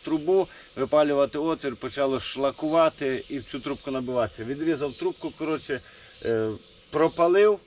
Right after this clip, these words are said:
і заварив трубку назад. Ну, така робота трішки, як би сказати, трішки не потрібна була, якщо не подумати. По цьому розповідав, ще розповім. Труба тридцять друга. Е, щоб нормально зайшли в такі переходнички, там резинка, згончик і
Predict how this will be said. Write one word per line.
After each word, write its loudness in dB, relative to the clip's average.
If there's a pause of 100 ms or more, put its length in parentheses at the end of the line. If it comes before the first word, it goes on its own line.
(520)
і 2
заварив 2
трубку -4 (240)
назад. -4
Ну, -8
така -2 (160)
робота -6
трішки, -12
як -8
би -10
сказати, -8 (720)
трішки -6
не -2
потрібна -4
була, 2
якщо -4
не -4
подумати. -4 (240)
По 4
цьому 2
розповідав, 0
ще -2
розповім. -2 (260)
Труба 4
тридцять -2
друга. 4 (420)
Е, 2
щоб -8
нормально 2
зайшли -4
в -2
такі -6
переходнички, 0
там 2
резинка, 4
згончик -2
і 2